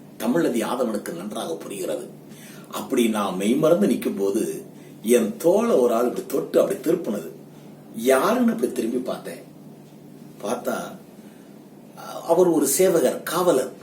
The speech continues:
வாட்ச்மேன். பார்ப்பதற்கு தெரிகிறது. அப்ப அவர் சொல்றாரு என்னை பார்த்து, தம்பி, இங்க எத்தனையோ பேர் வராங்க போறாங்க, எல்லார்கிட்டயும் எனக்கு ஒரு விஷயம் சொல்ல தோணல, ஆனா உங்ககிட்ட சொல்ல தோணுது தம்பி.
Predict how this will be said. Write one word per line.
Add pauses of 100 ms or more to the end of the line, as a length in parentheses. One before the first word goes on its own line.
(180)
வாட்ச்மேன். (1200)
பார்ப்பதற்கு
தெரிகிறது. (200)
அப்ப
அவர்
சொல்றாரு (360)
என்னை
பார்த்து, (680)
தம்பி, (1120)
இங்க
எத்தனையோ
பேர்
வராங்க
போறாங்க, (840)
எல்லார்கிட்டயும்
எனக்கு
ஒரு
விஷயம்
சொல்ல
தோணல,
ஆனா
உங்ககிட்ட
சொல்ல
தோணுது
தம்பி.